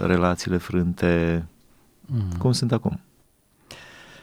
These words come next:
Speaker 2: Ce mi-amintesc în seara când am plecat, după ce Iosif, uh, m-a provocat să mă rog și să-L primesc pe Iisus în inima mea,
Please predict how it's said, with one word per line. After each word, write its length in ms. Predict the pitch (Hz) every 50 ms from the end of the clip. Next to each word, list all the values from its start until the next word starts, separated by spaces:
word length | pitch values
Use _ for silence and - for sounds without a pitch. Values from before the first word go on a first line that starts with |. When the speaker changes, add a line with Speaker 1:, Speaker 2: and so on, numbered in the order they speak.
| - - _ _ _ _ _ _ _ _
Speaker 2:
Ce 140 | - - 135
mi-amintesc 520 | 120 110 98 95 - - 110 - - -
în 140 | - 104 101
seara 320 | 98 - - 117 107 110 113
când 180 | - - 104
am 60 | 95
plecat, 580 | 92 - 87 - - 101 107 113 - - - -
după 280 | 113 98 101 95 - 90
ce 580 | - - - 90 85 82 80 80 78 80 80 90 98 - - - - - - _
Iosif, 800 | - - 98 104 104 104 - - - 104 104 101 98 - - -
uh, 80 | 101 92 92 90 87 87 85 85 87 87 87 87 -
m-a 160 | - 113 107
provocat 640 | - - 101 90 92 87 - - 98 110 117 -
să 520 | - - - - 95 90 85 85 85 82 87 82 - _ _ _ _ _
mă 140 | 117 113
rog 300 | 110 104 101 110 127 - -
și 180 | - - - 113
să-L 180 | - - 95
primesc 320 | 90 - 92 90 92 95 -
pe 440 | - - 92 87 82 82 82 80 87
Iisus 340 | 95 95 - - 101 95 -
în 120 | - 92
inima 260 | 90 87 85 80 78
mea, 300 | 78 80 87 98 110 120